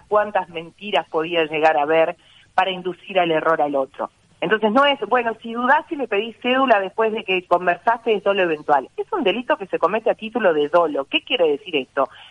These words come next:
Yo tengo que buscar una menor de edad con la intención de pagarle para que tenga sexo conmigo. Si vos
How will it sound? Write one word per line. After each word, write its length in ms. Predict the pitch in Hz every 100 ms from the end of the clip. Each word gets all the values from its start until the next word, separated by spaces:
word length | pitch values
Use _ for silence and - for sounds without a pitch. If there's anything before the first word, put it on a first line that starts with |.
| -
Yo 160 | 349
tengo 360 | - 349 330 277
que 140 | 208
buscar 480 | 180 175 - 320 320
una 180 | 226 175
menor 520 | 170 170 226 339 320
de 180 | 196 175
edad 500 | 180 254 262 180 185 _ _ _
con 160 | 226 226
la 80 | 214
intención 600 | 208 208 208 - 311 277
de 100 | 202
pagarle 460 | 180 202 294 294
para 200 | - 180
que 100 | 175
tenga 400 | 180 233 226 202 -
sexo 640 | 262 - - 170 139 135 _
conmigo. 720 | 190 185 180 170 165 143 127 - _ _ _ _ _ _ _ _ _ _ _
Si 100 | 240
vos 120 | 320